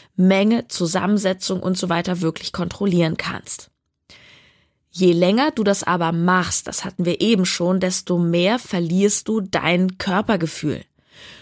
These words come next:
Und es passiert nicht selten, dass du dann auch über längere Zeit deinem Körper Dinge vorenthältst, die er ernsthaft bräuchte,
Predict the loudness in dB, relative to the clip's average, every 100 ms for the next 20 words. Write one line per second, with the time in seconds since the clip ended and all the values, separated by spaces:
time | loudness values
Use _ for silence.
0 | -10 0 0 2 0 0 0 2 0 0
1 | 0 0 0 0 2 2 2 0 -2 -2
2 | 0 0 0 -2 -2 0 2 2 4 2
3 | 0 -2 0 2 2 2 0 0 0 -2
4 | 0 -2 0 0 0 0 0 0 -2 -4
5 | -4 -2 -2 0 -2 0 0 0 0 -4
6 | -6 -4 0 4 4 2 0 0